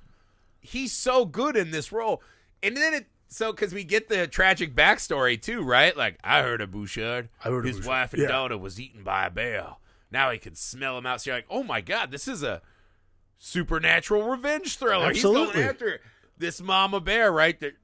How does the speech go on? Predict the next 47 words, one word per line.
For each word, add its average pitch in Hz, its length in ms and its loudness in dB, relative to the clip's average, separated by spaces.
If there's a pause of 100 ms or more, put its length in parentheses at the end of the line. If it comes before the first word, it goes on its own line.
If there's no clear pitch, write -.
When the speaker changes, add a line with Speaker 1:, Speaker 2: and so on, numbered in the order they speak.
Speaker 1:
somehow 208 500 4
is 180 120 0
just 165 180 -4
eighteen 151 120 -2
feet 151 60 4
Speaker 2:
One 180 120 6
hundred 185 160 4
percent 160 340 0
Speaker 1:
'cause 117 80 -2
she 107 60 -4
Speaker 2:
yes. - 120 -6
Speaker 1:
swelled 135 300 0
with 123 140 -6
anger. 151 320 -2
I 123 100 0
don't 131 160 -4
know. 123 200 -6 (600)
Uh, 185 280 -2 (460)
<laughs> - 460 -6
but 247 100 6
at 262 120 2
the 240 160 2
end, 285 160 6
when 254 120 0
he 240 140 -2
cli-, 214 340 2 (240)
he's 254 160 0
just 233 200 -8 (300)
walking 185 400 -2
around 175 260 2
with 180 100 0
his 143 140 -4
war 131 260 0
paint 185 280 0
on. 196 260 -2
Speaker 2:
So 113 460 -6
Speaker 1:
When 160 100 -4
he 247 80 -2
Speaker 2:
awesome. - 120 -8
Speaker 1:
jumps 190 420 -4
on 233 180 0
that 202 240 6
bear 147 280 8
with 214 140 2
his 160 180 -2
axe, 147 300 2
and, 208 160 0